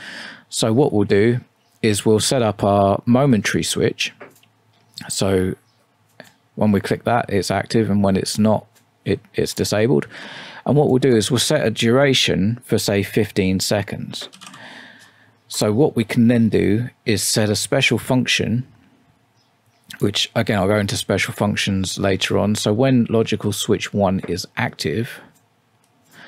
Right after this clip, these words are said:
we can output to our L E D channel one hundred. So that will turn our L E Ds on for that, those fifteen seconds. So if I now go into the simulation,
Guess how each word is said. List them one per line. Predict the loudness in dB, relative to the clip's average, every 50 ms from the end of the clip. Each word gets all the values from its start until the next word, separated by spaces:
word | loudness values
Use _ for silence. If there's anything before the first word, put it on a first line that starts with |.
| -20 -20 -20 -20 -20 _ -4
we | -2 -2 0
can | 2 2
output | 2 2 2 0 -2 0 0 0 0 -2
to | -4 -2 0 0
our | 2 2 2 2 2
L | 0 0 0
E | 0 0
D | 0 2 2 2 2
channel | 0 -2 -4 -4 -4 -2 -2 -2 -2 -2 -4 _ _ _ -20 -20 -20 _ _ _ _ _ _ _ -20 -20 -20 -20 _ -16 -6 -2
one | 0 0 0
hundred. | 2 0 0 0 0 -2 -2 -4 -6 -8 -14 -20 -20 -20 -20 -20 -20 -18
So | -10 -4 -4 -2
that | 0 0 -2 -2
will | -2 -4
turn | -4 -2 0 2 2 2
our | 2 2 2
L | 2 2
E | 2
Ds | 2 2 0 0 0 0
on | 2 2 2 2 2 0 -2 -4 -8 _ _ _ _ _ _ _ _ _ _ -20
for | -16 -8 -2 0 2 4 4 4 4 4 2 0 -2 -6 _ _ -8
that, | -4 -2 -2 -2 -2 -6 _
those | -2 0 0 0 -2 0
fifteen | -2 -2 -2 -2 -4 -2 -2 -4
seconds. | -4 -6 -8 -8 -10 -12 -14 -12 -14 -16 -16 -18 -20 -20 -12 -6
So | -2 -2
if | 0
I | 0 2
now | 0 0 0
go | 0 0 0 0
into | 0 -2 -4 -6 -6
the | -4 -4
simulation, | -2 0 0 2 2 2 2 2 2 0 0 0 0 2 2 2 0 0 -4